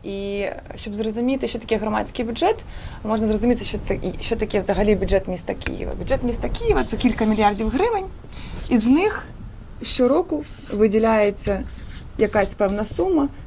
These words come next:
Цього року це сто шістдесят мільйонів гривень. І щороку ця сума зростає.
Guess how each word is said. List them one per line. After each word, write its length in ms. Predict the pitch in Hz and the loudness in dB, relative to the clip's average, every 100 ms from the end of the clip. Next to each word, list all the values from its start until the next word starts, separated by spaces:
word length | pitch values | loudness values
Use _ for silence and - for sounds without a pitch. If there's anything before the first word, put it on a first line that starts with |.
| - | 0
Цього 200 | 254 240 | 2 4
року 240 | 233 226 | 4 2
це 160 | 214 - | 0 0
сто 160 | - | -2
шістдесят 400 | 214 196 - 208 | -4 -4 -2 -4
мільйонів 400 | 170 175 175 185 | -4 -2 -2 -2
гривень. 340 | 196 339 403 381 - - - - - - - - - - - - - - - - - - | -2 0 0 0 -2 -4 -6 -6 -6 -6 -6 -10 -10 -12 -10 -10 -10 -10 -10 -10 -10 -6
І 200 | 214 202 | -2 0
щороку 440 | - 247 269 262 226 | 4 6 6 4 0
ця 260 | 220 190 - - | 2 2 2 -4
сума 220 | 214 196 | -12 -12
зростає. 480 | 196 - - - | -12 -14 -14 -14